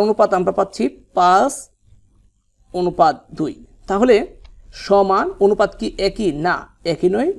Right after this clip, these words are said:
নার জায়গাতে আমরা ঠিক চিহ্ন দিয়ে দিব। প্রিয় শিক্ষার্থী বন্ধুরা, আজকে এ পর্যন্ত ক্লাস থাকলো। পরবর্তী ক্লাসের আপডেট পেতে চ্যানেলটি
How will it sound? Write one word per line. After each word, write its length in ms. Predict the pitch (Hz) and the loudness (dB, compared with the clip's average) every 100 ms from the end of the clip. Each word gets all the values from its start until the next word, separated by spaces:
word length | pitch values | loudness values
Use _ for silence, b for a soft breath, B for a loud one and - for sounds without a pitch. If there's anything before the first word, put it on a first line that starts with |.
| 156 | -4
নার 160 | 160 165 | -2 -2
জায়গাতে 200 | 156 156 156 | -4 -6 -10
আমরা 120 | 135 - | -12 -16
ঠিক 100 | 151 | -18
চিহ্ন 120 | - 110 | -16 -16
দিয়ে 100 | 104 | -16
দিব। 80 | - - - - - | -20 -20 -20 -18 0
প্রিয় 160 | 190 185 | 0 2
শিক্ষার্থী 280 | - 190 208 | -4 -2 -2
বন্ধুরা, 240 | 208 208 - - | 0 -2 -4 -6
আজকে 260 | 160 - 180 165 170 | -10 -2 0 0 -2
এ 40 | 170 | -10
পর্যন্ত 280 | - 175 175 185 | -6 -4 -2 -4
ক্লাস 180 | - 180 180 | -2 -2 -2
থাকলো। 220 | 196 208 294 _ _ _ - | -6 -6 -10 _ _ _ -4
পরবর্তী 340 | 190 214 240 254 - | -2 0 -2 -6 -4
ক্লাসের 320 | 185 175 170 | -4 0 -4
আপডেট 200 | 160 170 | -4 -8
পেতে 160 | 185 170 - _ | -8 -8 -14 _
চ্যানেলটি 280 | - 185 175 | 0 0 2